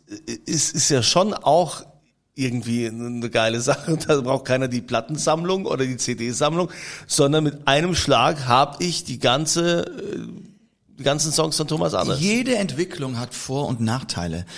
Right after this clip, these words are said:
Speaker 2: Und es gibt natürlich auch die, die Nostalgiker, die halt eben sagen, okay, ah, was ich liebte, ist die C D in der Hand zu halten. Und, ähm, auch ein Punkt ist natürlich, ähm,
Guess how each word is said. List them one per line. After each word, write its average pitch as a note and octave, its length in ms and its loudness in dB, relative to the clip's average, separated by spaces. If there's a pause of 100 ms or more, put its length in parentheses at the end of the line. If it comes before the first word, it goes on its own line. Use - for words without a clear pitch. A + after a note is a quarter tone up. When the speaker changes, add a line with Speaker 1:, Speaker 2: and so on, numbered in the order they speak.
(140)
Speaker 2:
Und B2 80 2
es - 140 2
gibt G#3+ 180 2
natürlich D#3+ 380 2
auch C3 160 2
die, C3+ 580 0 (480)
die B2+ 120 0
Nostalgiker, A#2 880 2
die A#2+ 180 0
halt B2 80 2
eben B2+ 220 2
sagen, B2 320 0
okay, B2+ 480 0
ah, B2 340 2
was - 320 0 (160)
ich - 140 -2
liebte, C3 340 -2
ist - 200 -2
die A#2+ 60 -6
C B2+ 160 -2
D B2+ 260 -2
in A#2 40 -2
der G#2+ 140 -2
Hand G#2+ 160 0
zu G#2+ 160 0
halten. G#2+ 400 0
Und, A2+ 160 -2 (400)
ähm, A#2 360 2
auch C3+ 260 2
ein C#3 200 2
Punkt D#3+ 340 2
ist - 160 0
natürlich, C#3 560 0 (540)
ähm, B2 560 2